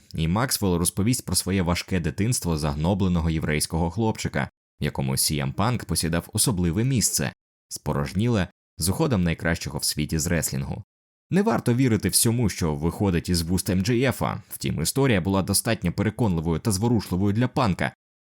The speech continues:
який врешті-решт утрапив у майстерно сплановану пастку та став жертвою нещадної лупки. Помститися за такий підступний вчинок Брукс зміг на шоу Revolution у березні двадцять другого року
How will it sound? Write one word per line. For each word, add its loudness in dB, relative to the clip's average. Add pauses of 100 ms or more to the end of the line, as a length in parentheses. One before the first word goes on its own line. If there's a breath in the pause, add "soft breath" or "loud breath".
який -2
врешті-решт 0
утрапив 0
у -2
майстерно 0
сплановану 2
пастку 0 (280)
та -6
став -2
жертвою 2
нещадної 0
лупки. 0 (500)
Помститися 2
за 2
такий 0
підступний 0
вчинок 0
Брукс 2
зміг 0
на 2
шоу 2
Revolution 2
у -4
березні 2
двадцять 0
другого 2
року 0